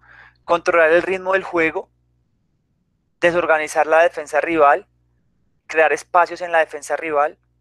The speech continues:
hacer salir al rival de la zona, ¿sí? Hay unos rivales que se depliegan, perdón, se repliegan muy profundos y generan, por ejemplo, dos bloques defensivos muy fuertes, o un solo bloque, perdón, y,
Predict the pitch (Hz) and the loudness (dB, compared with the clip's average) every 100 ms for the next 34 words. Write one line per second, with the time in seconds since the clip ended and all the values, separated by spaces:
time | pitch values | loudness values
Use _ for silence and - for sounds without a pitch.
0 | _ _ _ _ _ _ _ _ - 151 | _ _ _ _ _ _ _ _ -4 -4
1 | - 196 190 185 170 165 165 170 156 139 | 0 -2 0 -2 2 0 0 -4 -2 -2
2 | 139 151 151 - 135 147 170 _ _ _ | -2 -6 -6 -8 -14 -14 -18 _ _ _
3 | _ _ - - - _ _ _ _ _ | _ _ -18 -18 -18 _ _ _ _ _
4 | _ _ _ _ 123 127 139 147 147 143 | _ _ _ _ -18 -16 -18 -20 -14 -10
5 | 151 156 127 127 - 143 156 139 120 - | -2 2 2 0 -8 -8 -2 -2 -4 -4
6 | 127 - 127 123 123 135 143 147 135 127 | -4 -4 -12 -8 -6 -6 -6 -6 -6 -2
7 | 135 127 - 135 127 139 147 _ - _ | 0 0 0 -2 0 0 0 _ -20 _
8 | - 170 - 156 - 160 156 147 170 151 | -10 -10 -6 -6 -6 -10 -10 -12 -12 -10
9 | 147 139 123 127 135 135 143 123 123 139 | -8 -6 -4 -4 -2 -4 -4 -12 -4 -2
10 | 139 170 175 - 165 - - - - _ | 0 4 4 2 -6 -8 -12 -20 -20 _
11 | 156 151 - 135 135 147 151 160 156 156 | -6 -6 -10 -8 -10 -12 -14 -12 -12 -4
12 | 147 - 175 - 135 131 147 151 151 139 | -4 -4 -12 -10 -12 -10 -4 -2 -2 -4
13 | 147 131 123 123 175 156 123 - | -8 -8 -8 -10 -10 -14 -16 -18